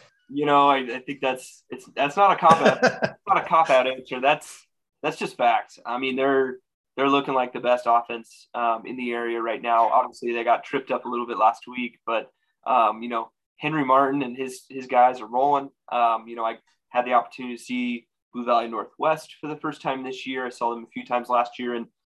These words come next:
Speaker 1: they've taken it to another level too. So, you know, we've talked a lot about the Blue Valley schools this year, but man, they all look good, and they're all
Speaker 2: Mm-hmm.
Speaker 1: scary. And especially at the end of the year, I don't, I don't think,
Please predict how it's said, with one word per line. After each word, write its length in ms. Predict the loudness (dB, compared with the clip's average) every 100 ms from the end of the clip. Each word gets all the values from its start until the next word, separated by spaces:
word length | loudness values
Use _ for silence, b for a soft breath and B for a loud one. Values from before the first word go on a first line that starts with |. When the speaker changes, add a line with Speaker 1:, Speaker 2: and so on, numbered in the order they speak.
| _
Speaker 1:
they've 180 | -2 -2
taken 280 | -2 -4 -4
it 80 | -6
to 100 | -2
another 220 | 0 2
level 280 | 2 0 -4
too. 420 | -2 0 0 0
So, 460 | -2 0 2 2 -4 _ _ _ -6
you 120 | 2
know, 200 | 4 4
we've 160 | 2
talked 260 | 4 2 4
a 20 |
lot 160 | 2 4
about 180 | 2 -2
the 40 | -8
Blue 80 | -4
Valley 200 | -2 -4
schools 420 | -8 -6 -6 -6
this 160 | -10 -6
year, 160 | -6
but 120 | -6 -14 _ -8
man, 400 | -4 -2 -2 -6 -18
they 100 | -6
all 320 | -2 0 0 -2
look 240 | -8 -10 _ -8
good, 320 | -6 -6 -12 _ -12
and 120 | -2
they're 80 | 2
all 260 | 2 2
Speaker 2:
Mm-hmm. 100 | -2 _ _ -2
Speaker 1:
scary. 480 | -2 -2 -6 -6 _ _ _ -10
And 100 | -8
especially 720 | -2 -2 0 2 2 0 -6 _ _
at 160 | -4 -2
the 140 | -2
end 100 | -4
of 60 | -4
the 60 | -4
year, 320 | 0 2 2
I 80 | 2
don't, 200 | 0 -2
I 80 | -2
don't 160 | -2 -2
think, 200 | -10